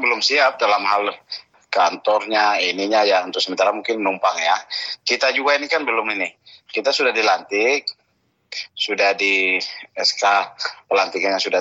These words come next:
terima, ini itu segala macam, tapi hal-hal yang lain juga belum, termasuk misalnya kita punya D P A ya, hak-hak untuk honor apa itu belum dibayarkan karena belum ada ketua M R P definitif. Mungkin besok kita hari Senin ada pemilihan.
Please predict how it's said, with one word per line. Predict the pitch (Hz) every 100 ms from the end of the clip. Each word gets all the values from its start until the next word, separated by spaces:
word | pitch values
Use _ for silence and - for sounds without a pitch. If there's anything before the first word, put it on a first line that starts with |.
| -
terima, | 101 117 117 113
ini | 98 95
itu | 95 113
segala | 107 95
macam, | 90 95 98
tapi | 95 - 120 127 - - - - -
hal-hal | 98 104 107
yang | 95
lain | 98 101 110
juga | 117
belum, | 98 98 95 85
termasuk | 92 90 90 107 98
misalnya | 95 98 92 107 104 - - _ _ _ _
kita | 98 95 92
punya | 92 92 90 87
D | 87 90
P | 87
A | 90 90
ya, | 90 107
hak-hak | - 95 - 85 -
untuk | - 85 82 87
honor | 85 90 87
apa | 80 90 90
itu | 107 110 - _ - - _
belum | 92 98 95
dibayarkan | 92 90 - 110
karena | 104 92 107 101
belum | 92 87
ada | 82 85 85 - _ _ _ _ _ -
ketua | - 92 90
M | 87
R | 85
P | -
definitif. | 82 - 87 85 107 120 - -
Mungkin | 92 - 104
besok | 95 - 104
kita | 104 101 107
hari | 95
Senin | 95 101 107 90
ada | 90 -
pemilihan. | 85 85 85 87 104